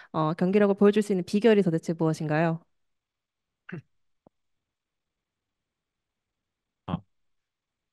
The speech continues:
Speaker 2: 어, 그냥 항상 '어떻게 하면 최선을 다해서 이길 수 있을까?'라고 생각했을 때 그냥 연습 구도에서 그런 것들도 해보고 저런 것들도 해보고 좀 시도를 많이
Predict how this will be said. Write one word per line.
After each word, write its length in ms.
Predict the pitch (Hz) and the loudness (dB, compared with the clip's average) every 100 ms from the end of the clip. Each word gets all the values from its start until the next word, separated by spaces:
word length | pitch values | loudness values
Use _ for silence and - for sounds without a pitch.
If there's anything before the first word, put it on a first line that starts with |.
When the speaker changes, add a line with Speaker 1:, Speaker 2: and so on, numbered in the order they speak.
| - | -16
Speaker 2:
어, 180 | 90 92 _ _ _ - _ _ _ _ _ _ - | -14 -14 _ _ _ -20 _ _ _ _ _ _ -14
그냥 340 | 123 123 113 | -8 -8 -8
항상 540 | 123 180 185 165 117 101 _ | -8 -6 -4 -4 -6 -12 _
'어떻게 520 | 117 160 147 139 131 | -14 -12 -8 -6 -6
하면 260 | 123 123 117 | -6 -8 -8
최선을 520 | 156 165 165 156 135 | -8 -6 -6 -6 -6
다해서 340 | 107 101 107 | -8 -10 -10
이길 220 | 95 101 117 | -12 -10 -12
수 100 | 101 | -12
있을까?'라고 720 | 90 110 - 104 98 92 92 | -16 -16 -10 -10 -8 -10 -14
생각했을 500 | 110 120 117 127 131 | -16 -16 -14 -16 -16
때 380 | 127 98 95 87 - _ _ _ _ _ _ | -14 -12 -12 -14 -20 _ _ _ _ _ _
그냥 160 | 90 | -16
연습 400 | 87 101 127 - | -14 -14 -14 -16
구도에서 460 | - 113 110 107 107 | -18 -14 -12 -12 -14
그런 420 | - 107 113 113 | -16 -12 -12 -12
것들도 440 | 110 - 110 104 101 | -12 -14 -14 -12 -12
해보고 420 | 143 147 120 147 - | -12 -12 -12 -14 -14
저런 180 | 104 107 | -14 -14
것들도 300 | - 101 107 | -14 -14 -14
해보고 320 | 131 117 107 | -12 -12 -12
좀 160 | - | -16
시도를 320 | 98 165 175 147 | -18 -12 -10 -8
많이 540 | 95 104 113 110 107 | -8 -8 -10 -12 -14